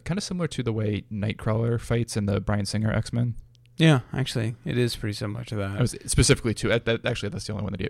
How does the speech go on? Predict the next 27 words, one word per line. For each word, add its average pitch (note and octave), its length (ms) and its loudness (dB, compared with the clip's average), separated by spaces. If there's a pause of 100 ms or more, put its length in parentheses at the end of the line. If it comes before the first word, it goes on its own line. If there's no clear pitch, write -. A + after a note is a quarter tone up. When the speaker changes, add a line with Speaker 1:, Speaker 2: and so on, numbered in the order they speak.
Speaker 1:
that G#2 140 -2
he G2+ 80 -2
appears G2+ 320 -2
in. G#2 200 -4 (720)
Um, G#2 540 -4
but - 120 4
that, - 260 2
that B2 100 4
Speaker 2:
Well, A3 100 6
Speaker 1:
opening A#2+ 200 4
Speaker 2:
no, A2 100 2
Speaker 1:
f- A#2 60 2
Speaker 2:
Nightcrawler B2+ 420 4
appears G#2+ 420 -2
in G#2 160 -2
the G#2 120 -4
other G2+ 260 -6 (260)
X-Men, G#2+ 380 -6
the G#2+ 100 -6
more A2+ 180 -2
recent G#2 300 -2
X-Men A2 320 -4
films. G#2+ 360 -6 (1000)
Speaker 1:
Right. A#2 340 -2
The, A#2+ 160 0
he, A#2 140 6
yeah, A2 240 4